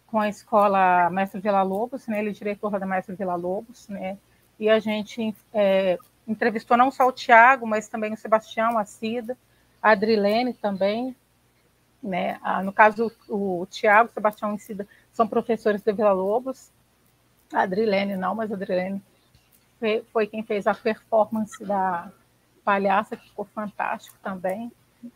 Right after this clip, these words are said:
Mas é isso, a gente fica um triste, a gente fica feliz pela realização,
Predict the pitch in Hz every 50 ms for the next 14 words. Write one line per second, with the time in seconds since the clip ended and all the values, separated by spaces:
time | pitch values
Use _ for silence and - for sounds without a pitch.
0 | _ _ _ _ _ _ _ _ - 254 262 277 285 285 277 330 339 370 349 302
1 | 302 294 - 277 262 - 285 285 277 - 269 - - 311 311 - 320 320 330 _
2 | _ _ _ - 349 349 359 370 370 - - - - - - - 240 240 226 269
3 | 277 269 - 302 277 302 285 - - 320 285 269 254 302 359 - - - 294 311
4 | - 269 262 262 262 233 226 247 240 240 - - 233 220 220 226 269 302